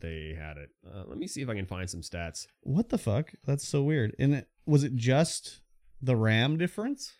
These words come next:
Speaker 1: Yeah, that's what, that's what I'm curious about. If it is, is just the ram difference, or if there's something else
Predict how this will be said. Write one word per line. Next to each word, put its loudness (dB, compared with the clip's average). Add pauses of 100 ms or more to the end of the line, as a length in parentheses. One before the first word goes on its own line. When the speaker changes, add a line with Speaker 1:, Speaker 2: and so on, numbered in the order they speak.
(320)
Speaker 1:
Yeah, 4
that's 2
what, 2
that's -2
what -2
I'm 2
curious 2
about. -4
If -4
it -2
is, 0
is 2
just -2
the -6
ram -2
difference, -4
or -2
if -8
there's -2
something -4
else -6